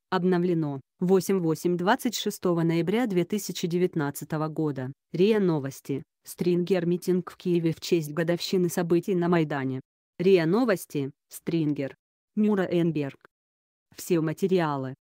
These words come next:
Вчера президент России провёл оперативное совещание с постоянными членами Совбеза. Обсуждалась подготовка к саммиту нормандского формата,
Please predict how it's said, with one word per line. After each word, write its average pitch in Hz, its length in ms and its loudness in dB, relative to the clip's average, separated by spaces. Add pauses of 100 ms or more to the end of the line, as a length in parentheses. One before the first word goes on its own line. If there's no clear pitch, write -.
(440)
Вчера 233 400 0
президент 202 580 2
России 214 380 0
провёл 175 420 0
оперативное 170 720 -2
совещание 170 720 0
с - 80 -12
постоянными 165 760 -2
членами 160 460 0
Совбеза. 151 720 -2 (200)
Обсуждалась 175 680 -2
подготовка 196 580 -2
к - 80 -8
саммиту 247 480 2
нормандского 165 760 0
формата, 156 640 -4